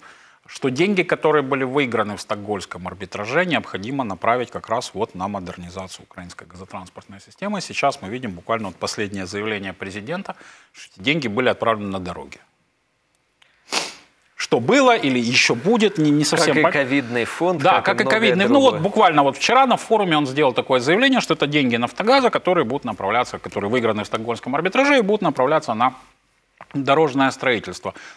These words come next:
Speaker 1: А, поэтому формально вот господин Коболев пока, ну, ответственности избежал. Он может сказать, как бы, все вот с двадцатого года, это все вопросы, как бы, к, э, оператору, к его руководству. Формально он не отвечает.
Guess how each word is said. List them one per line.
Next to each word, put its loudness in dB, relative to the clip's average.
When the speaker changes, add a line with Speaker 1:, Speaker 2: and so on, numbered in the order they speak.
Speaker 1:
А, 4
поэтому 4
формально 4
вот 2
господин 0
Коболев 2
пока, 2
ну, 0
ответственности -2
избежал. -2
Он 0
может 0
сказать, 0
как -2
бы, 0
все 0
вот 0
с -18
двадцатого 2
года, 2
это 0
все -4
вопросы, -2
как -8
бы, -14
к, -14
э, -14
оператору, 2
к -14
его -8
руководству. -10
Формально 2
он 0
не -2
отвечает. -8